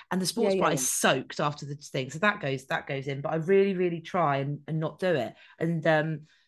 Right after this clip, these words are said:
Speaker 1: just because it's really bad for your sports kit to wash it loads and loads as well.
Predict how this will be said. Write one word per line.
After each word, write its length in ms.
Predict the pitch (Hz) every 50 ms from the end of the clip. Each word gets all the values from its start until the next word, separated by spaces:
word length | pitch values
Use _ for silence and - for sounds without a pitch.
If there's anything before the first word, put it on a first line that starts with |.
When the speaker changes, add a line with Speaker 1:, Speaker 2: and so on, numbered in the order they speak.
| _ _ _ _ _ _ _ - -
Speaker 1:
just 200 | - 190 - -
because 220 | 208 - 220 190
it's 120 | 196 185
really 200 | 190 277 370 370
bad 280 | 254 - 220 214 208 208
for 60 | - 185
your 140 | 175 165 160 -
sports 360 | - - - 277 320 - -
kit 180 | - - - -
to 80 | -
wash 200 | 131 131 127 - -
it 60 | -
loads 260 | 123 120 120 120 -
and 80 | 123 123
loads 220 | 110 131 147 147
as 80 | 165 175
well. 260 | 208 220 208 147 131